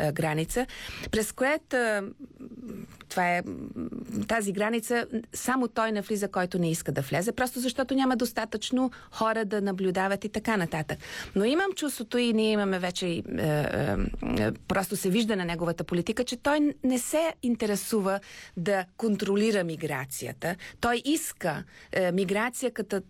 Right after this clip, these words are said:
като тема, като, е, нещо, от което хо-, хората се страхуват, да остане в европейската политика. Дайте да ви кажа три доказателства. Първо, е, преди изборите в Словакия изведнъж се появиха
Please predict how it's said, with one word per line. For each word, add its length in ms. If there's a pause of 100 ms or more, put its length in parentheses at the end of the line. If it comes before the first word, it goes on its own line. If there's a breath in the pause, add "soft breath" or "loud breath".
(160)
като 260
тема, 480
като, 600 (300 loud breath)
е, 200
нещо, 300
от 80
което 280
хо-, 240
хората 320
се 380
страхуват, 840 (100)
да 140
остане 640
в 180
европейската 640
политика. 440
Дайте 280
да 100
ви 80
кажа 260
три 280 (320 loud breath)
доказателства. 840
Първо, 360 (560 loud breath)
е, 280
преди 280
изборите 540
в 180
Словакия 880 (480)
изведнъж 680
се 180
появиха 840